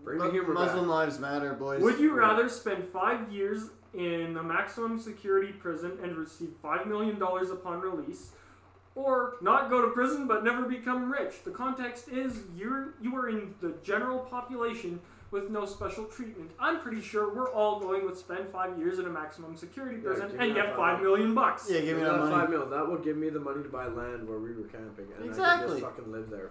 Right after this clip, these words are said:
Speaker 2: And if we all spend time there, we
Speaker 1: Dude,
Speaker 2: all get five million,
Speaker 1: I'm not
Speaker 2: imagine
Speaker 1: some,
Speaker 2: how much land we can
Speaker 1: dude,
Speaker 2: get.
Speaker 1: I'm not some aggro asshole. I think I'd get along quite well. I'm just like, "Hey, dude, I'm just here. It's a bet." <laughs> Like, don't
Speaker 2: I
Speaker 1: be,
Speaker 2: just, I just
Speaker 1: don't
Speaker 2: keep my
Speaker 1: kick my
Speaker 2: head
Speaker 1: teeth
Speaker 2: down.
Speaker 1: in,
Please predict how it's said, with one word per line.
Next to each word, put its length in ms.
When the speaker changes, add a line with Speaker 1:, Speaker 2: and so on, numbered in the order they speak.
Speaker 2:
And 100
if 140
we 140
all 280
spend 360
time 340
there, 200
we 60
Speaker 1:
Dude, 100
Speaker 2:
all 180
get 200
five 280
million, 260
Speaker 1:
I'm 60
not 120
Speaker 2:
imagine 340
Speaker 1:
some, 80
Speaker 2:
how 100
much 220
land 260
we 100
can 200
Speaker 1:
dude, 180
Speaker 2:
get. 140
Speaker 1:
I'm 120
not 220
some 200
aggro 500
asshole. 560
I 100
think 240
I'd 160
get 120
along 280
quite 320
well. 220
I'm 100
just 180
like, 200
"Hey, 120
dude, 240
I'm 140
just 180
here. 380
It's 140
a 40
bet." 320
<laughs> 20
Like, 1200
don't 200
Speaker 2:
I 120
Speaker 1:
be, 80
Speaker 2:
just, 260
I 120
just 120
Speaker 1:
don't 140
Speaker 2:
keep 120
my 80
Speaker 1:
kick 120
my 80
Speaker 2:
head 100
Speaker 1:
teeth 100
Speaker 2:
down. 380
Speaker 1:
in, 60